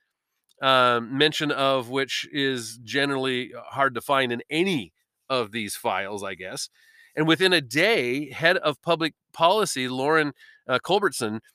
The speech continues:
uh, receives a, a, uh, ghastly letter from Carl, um,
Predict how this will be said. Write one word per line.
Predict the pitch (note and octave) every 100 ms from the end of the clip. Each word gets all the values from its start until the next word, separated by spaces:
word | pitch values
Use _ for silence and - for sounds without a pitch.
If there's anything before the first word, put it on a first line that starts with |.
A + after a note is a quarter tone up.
| _ _ _ -
uh, | B2+
receives | C3+ C3 - G3 G3+ D#3+
a, | C#3 C3+ - _ _ _ -
a, | C3 B2+ A#2+
uh, | A2
ghastly | G#2 C#3+ F3 G#3 - F3+
letter | E3+ D#3 E3 A2 G#2+ - _ _
from | - E3 D#3 D3 C#3+
Carl, | - D#3+ F#3+ A#3 A#3 A3 _ _ _ _ -
um, | C#3+ C3+ C3 B2